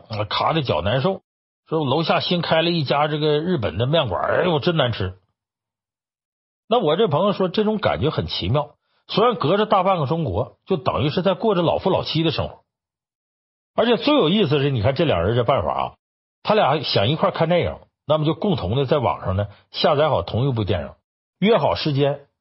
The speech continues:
打开手机或者 iPad，一起按下播放键，然后两个人在那儿一边看电影一边聊天，吐槽演员的演技，吐槽剧情的狗血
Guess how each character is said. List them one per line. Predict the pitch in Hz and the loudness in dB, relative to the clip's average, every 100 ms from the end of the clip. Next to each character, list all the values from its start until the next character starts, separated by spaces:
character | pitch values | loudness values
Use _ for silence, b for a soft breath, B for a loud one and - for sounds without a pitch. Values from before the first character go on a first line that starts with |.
| _ _ _ | _ _ _
打 | - 104 | -2 0
开 | 107 180 | 2 0
手 | 113 101 | 0 0
机 | 139 | 0
或 | 143 147 | 0 0
者 | 104 | 0
iPad， | 117 110 127 - | 0 0 -2 -4
一 | 196 220 | -2 -2
起 | - - | 0 0
按 | 165 | 0
下 | 117 | 0
播 | 90 95 | 0 -2
放 | 90 | -2
键， | 80 90 - _ _ _ _ _ _ | -2 -6 -10 _ _ _ _ _ _
然 | 127 180 | 0 2
后 | 208 | 2
两 | 113 | 2
个 | 107 | 2
人 | 165 | 0
在 | 175 | 2
那 | 175 | 2
儿 | 175 143 - | 0 0 -6
一 | 175 | -2
边 | 185 175 | 0 0
看 | 170 175 | 0 0
电 | 180 107 | 2 2
影 | |
一 | 127 | 0
边 | 139 | 2
聊 | 127 | 2
天， | 120 107 107 - _ _ - | 0 -2 -4 -12 _ _ -12
吐 | - 104 | -4 0
槽 | 123 | 2
演 | 160 90 | 2 0
员 | 85 107 | 0 0
的 | 147 | 0
演 | 98 71 | 0 -2
技， | 113 143 _ _ | -2 -4 _ _
吐 | - 92 | -6 -2
槽 | 123 | 0
剧 | 135 180 | 0 0
情 | 127 120 | 0 0
的 | 143 | 0
狗 | 127 147 | 0 -2
血 | - - - | -2 -4 -6